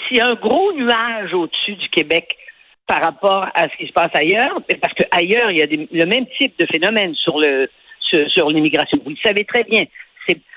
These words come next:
pourquoi l'Europe, vous avez eu raison de, de le souligner encore, euh, récemment, là. Pourquoi les pays européens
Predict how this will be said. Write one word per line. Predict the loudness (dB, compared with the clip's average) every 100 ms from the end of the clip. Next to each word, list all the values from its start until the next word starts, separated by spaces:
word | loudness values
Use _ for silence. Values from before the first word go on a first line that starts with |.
| -8
pourquoi | -6 -2 0 2
l'Europe, | 2 0 -2 -4
vous | -14 -8 -8 -6 -8 -2 -2
avez | 2 2
eu | 4
raison | 2 2 -2 0
de, | 0
de | 2 -2
le | 0
souligner | 0 2 2 2
encore, | 0 0 2 0
euh, | 0 0 0 -4 -8 -18 -20 -8
récemment, | -2 0 0 0 0
là. | 0 -2 -6 -4
Pourquoi | -2 -2 0 0 2 0
les | 0
pays | 0 0 2
européens | 0 0 2 2 2 -2